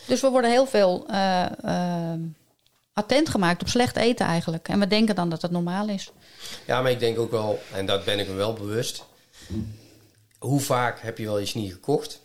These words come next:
Speaker 2: maar je denkt: van, wat heb je nou gekocht?
Speaker 1: Dat je het eigenlijk niet nodig had.
Speaker 2: Ja.
Speaker 1: Ja.
Speaker 2: En ik heb daar veel meer, minder last van.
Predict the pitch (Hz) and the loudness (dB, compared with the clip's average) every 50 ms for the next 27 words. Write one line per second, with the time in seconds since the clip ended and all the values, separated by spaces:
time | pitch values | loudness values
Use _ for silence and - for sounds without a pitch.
0 | _ _ _ _ - - - - - - - - 82 85 85 85 92 95 110 120 | _ _ _ _ -20 -20 -20 -20 -20 -20 -20 -20 -20 -20 -20 -18 -14 -10 -10 -10
1 | 110 - - - 98 - - - - _ _ _ _ _ _ _ _ _ _ - | -10 -10 -14 -16 -16 -16 -16 -20 -20 _ _ _ _ _ _ _ _ _ _ -4
2 | 208 196 - - 196 208 - 208 208 208 202 208 214 214 208 208 190 185 - - | -4 -2 0 0 0 0 2 2 0 2 2 0 0 0 -2 -2 -4 -6 -4 -2
3 | 151 135 107 - - - _ - - 214 202 175 160 - 151 135 139 139 151 - | -2 -2 -2 -2 -6 -16 _ -6 -2 -2 -2 -2 -2 -4 -2 -2 0 0 0 0
4 | 135 117 110 - - - 156 151 147 135 110 98 104 107 107 110 107 101 101 110 | 0 -2 -2 -4 -6 0 2 2 4 4 0 -2 -2 -2 -2 -2 -2 -2 -2 -2
5 | 131 143 - - - 87 87 | -2 -2 -2 -6 -10 -10 -12